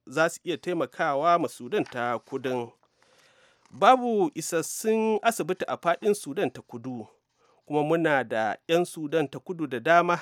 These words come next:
da ke aiki a nan Amurka a matsayin nas-nas da likitoci da sauransu," a cewar Akwat.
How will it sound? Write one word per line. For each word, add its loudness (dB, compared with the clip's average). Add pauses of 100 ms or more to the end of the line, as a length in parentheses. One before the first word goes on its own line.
da -6
ke -8
aiki -6
a -4
nan 0
Amurka -2
a -6
matsayin -2
nas-nas 0
da -8
likitoci -8
da -8
sauransu," -8
a -16
cewar -4
Akwat. -8